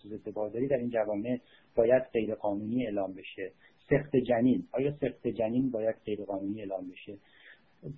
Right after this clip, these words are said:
بریم به یه مورد مناقشه برانگیزتر. اون دو مورد اول هم البته موارد مناقشه برانگیزتری هستن، مناقشه برانگیزی هستن، ولی مورد سوم چون میاد به حریم خانه و حتی به اتاق خواب در واقع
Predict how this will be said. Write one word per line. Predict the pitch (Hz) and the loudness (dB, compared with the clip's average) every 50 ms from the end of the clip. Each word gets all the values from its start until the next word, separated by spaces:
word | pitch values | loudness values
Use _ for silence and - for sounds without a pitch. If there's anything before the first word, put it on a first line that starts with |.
| - _ _ - | -16 _ _ 2
بریم | - 175 190 196 | 2 4 4 4
به | 170 170 | 2 2
یه | 156 170 175 | 0 0 0
مورد | 165 156 147 143 151 151 160 175 151 147 - - - | 2 4 4 4 4 2 2 -2 -4 -6 -10 -6 -2
مناقشه | 139 131 127 123 120 117 113 - - 104 - - - | 2 4 4 4 4 4 2 2 -2 -6 -8 -4 0
برانگیزتر. | - 113 107 110 104 101 101 98 101 101 - _ - 139 123 - | 2 2 2 2 2 0 -2 -2 -4 -6 -4 _ 2 2 2 2
اون | 110 120 | 2 0
دو | 135 135 123 | 0 0 0
مورد | 120 117 113 | 0 0 0
اول | 117 117 117 117 113 131 156 160 | 0 0 0 0 2 2 2 2
هم | 147 123 110 | 2 0 0
البته | 104 101 98 101 98 - 104 | 0 0 -2 -2 -4 -6 -8
موارد | 104 104 101 95 98 95 98 104 | -6 -4 -4 -4 -4 -6 -6 -6
مناقشه | 98 101 101 98 92 95 92 - - - | -4 -2 -2 -2 -2 -4 -8 -14 -12 -10
برانگیزتری | 98 95 95 92 92 92 92 90 _ _ _ _ _ _ _ _ - - 110 101 98 90 | -8 -8 -8 -8 -10 -12 -14 -18 _ _ _ _ _ _ _ _ -10 -6 -4 -4 -4 -6
هستن، | 87 92 90 - _ 95 95 101 | -8 -12 -14 -12 _ -10 -8 -6
مناقشه | 107 107 104 98 101 98 104 | -4 -4 -4 -4 -6 -6 -6
برانگیزی | 104 101 101 98 98 101 110 104 101 | -6 -4 -4 -4 -4 -4 -6 -8 -10
هستن، | 98 - 95 95 - - 101 101 | -10 -10 -10 -12 -8 -8 -6 -4
ولی | 131 139 160 | -2 -2 0
مورد | 170 156 151 147 143 - - | 0 0 0 0 -4 -6 -4
سوم | - 127 127 - 151 160 160 - _ _ - 143 | -4 -2 0 2 2 2 2 -2 _ _ -18 -6
چون | - 160 165 156 151 147 - - - _ _ _ _ _ _ _ _ _ _ _ _ _ _ _ _ _ _ _ _ _ | -2 -2 0 0 -2 -6 -12 -18 -20 _ _ _ _ _ _ _ _ _ _ _ _ _ _ _ _ _ _ _ _ _
میاد | - 127 131 135 131 127 120 113 | 0 2 4 4 4 2 0 -2
به | 113 127 | -6 -6
حریم | - - 120 120 117 131 151 160 156 156 | -4 -2 0 0 2 2 2 2 0 -2
خانه | 151 - - - 123 113 107 117 127 127 110 104 | -4 -6 -4 -2 0 0 2 2 0 0 -2 -4
و | |
حتی | 104 107 127 - - 135 | -4 -4 -4 -4 -6 -8
به | 123 123 - | -8 -6 -6
اتاق | 127 127 - - 143 143 135 - 135 | -8 -6 0 4 4 4 4 2 -2
خواب | - - - - 156 160 160 - - | -12 -4 2 4 4 4 4 2 0
در | 131 113 107 98 | 0 0 0 0
واقع | 104 101 98 - 107 98 92 | -2 -4 -4 -4 -6 -6 -6